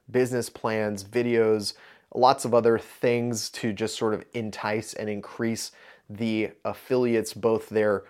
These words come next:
monetary relationship with CrossFit, but also the offering that they have on the table for their members.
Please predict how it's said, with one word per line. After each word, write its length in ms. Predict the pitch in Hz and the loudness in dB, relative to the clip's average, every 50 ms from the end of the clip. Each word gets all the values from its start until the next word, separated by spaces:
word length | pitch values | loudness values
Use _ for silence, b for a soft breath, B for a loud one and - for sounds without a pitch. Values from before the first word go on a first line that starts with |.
| b b b | b b b
monetary 580 | 101 98 98 110 113 113 110 - 127 117 113 110 | -2 0 2 2 2 0 -2 0 0 0 2 2
relationship 640 | 107 104 101 107 104 - - 104 - 117 107 - | 0 2 0 0 0 -2 -6 -6 -2 -2 -2 -2
with 100 | 101 98 | -2 -8
CrossFit, 460 | - - 123 120 123 120 - 131 117 - | 0 2 4 4 4 2 0 -2 -2 -2
but 100 | - - | -4 -2
also 440 | 101 104 107 - - 113 107 107 | 0 0 0 0 2 0 0 0
the 180 | 101 - 98 - - | 0 -4 -10 -6 -2
offering 440 | - 101 107 - - 113 110 104 101 | 0 0 0 -2 -2 -4 -4 -2 -2
that 140 | 98 95 - | -4 -4 -2
they 120 | 104 98 | -4 -4
have 220 | 101 107 104 101 104 | -2 -2 -4 -2 -2
on 120 | 98 98 | -2 -4
the 60 | 98 | -4
table 280 | 95 - 110 104 98 101 | -6 -4 -4 -2 -2 -4
for 140 | - - 98 | -6 -4 -6
their 100 | 98 98 | -4 -2
members. 460 | 113 120 117 113 117 117 110 - | 0 -2 2 4 2 2 2 -2